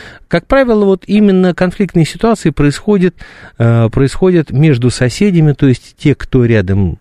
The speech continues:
живет, начинают выяснять отношения, и, к сожалению, не всегда эти выяснения отношений, э,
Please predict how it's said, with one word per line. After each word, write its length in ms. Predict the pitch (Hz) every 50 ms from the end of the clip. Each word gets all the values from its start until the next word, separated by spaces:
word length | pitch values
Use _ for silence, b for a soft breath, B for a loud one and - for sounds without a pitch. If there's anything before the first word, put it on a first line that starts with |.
| _ -
живет, 580 | 110 101 120 131 131 151 202 214 - - - - -
начинают 540 | 151 165 - - 185 175 180 180 156 -
выяснять 760 | 135 135 156 175 165 - - 165 170 175 175 165 - - - - B B B B B B B B B
отношения, 960 | B 147 - - 170 180 170 - - - 180 170 156 156 156 151 151 147 143 131
и, 240 | 120 - 147 170 165
к 80 | -
сожалению, 680 | - - 143 117 117 123 139 170 190 180 175 165 151 139
не 180 | 127 131 135
всегда 580 | 127 - - - 131 110 107 110 127 175 190 190 -
эти 300 | - 127 139 131 - -
выяснения 640 | 143 131 127 120 110 - 131 131 135 127 117 107 -
отношений, 760 | - - - - 104 101 98 - - 160 175 180 185 185 175 B B B B B B B B B B B B B B B B B B B B B B B B B B B B B -
э, 460 | 156 160 160 156 151 147 139 135 127